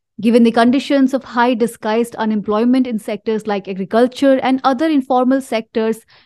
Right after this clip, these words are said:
where wages are very low, this is a gross understatement.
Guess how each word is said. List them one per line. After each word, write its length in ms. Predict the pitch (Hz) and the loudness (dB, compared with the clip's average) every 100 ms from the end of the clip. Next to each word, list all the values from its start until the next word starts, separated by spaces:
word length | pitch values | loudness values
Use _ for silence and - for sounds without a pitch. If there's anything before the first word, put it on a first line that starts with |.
| _ | _
where 220 | 214 247 | 4 6
wages 340 | 214 247 220 233 | 6 2 2 0
are 120 | 226 | -2
very 280 | 214 220 226 | -2 -2 0
low, 360 | 220 247 294 - _ - | 2 0 -2 -8 _ -8
this 320 | 214 392 - | -2 -2 -2
is 200 | 240 220 | -4 -2
a 80 | 233 | -2
gross 480 | 208 208 202 208 - | -2 -2 -2 -2 -6
understatement. 960 | 214 214 214 208 175 180 - - - | -6 -4 -4 -6 -12 -12 -14 -14 -14